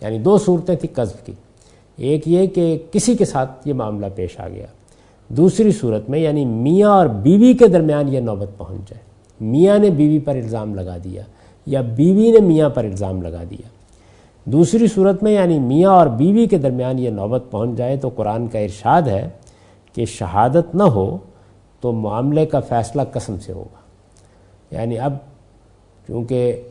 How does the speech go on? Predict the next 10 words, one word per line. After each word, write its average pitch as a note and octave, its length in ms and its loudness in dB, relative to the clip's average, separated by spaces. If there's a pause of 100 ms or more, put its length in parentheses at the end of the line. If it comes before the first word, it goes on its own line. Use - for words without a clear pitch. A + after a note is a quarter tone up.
(240)
میاں A2+ 380 0
اور G#3 100 4
بیوی F#3 360 0
کا F#3 140 -2
معاملہ C3+ 380 -4
ہے B2+ 180 -6 (380)
اور - 240 -14
اس - 260 -8
معاملے C#3+ 400 0
میں، C3+ 220 -2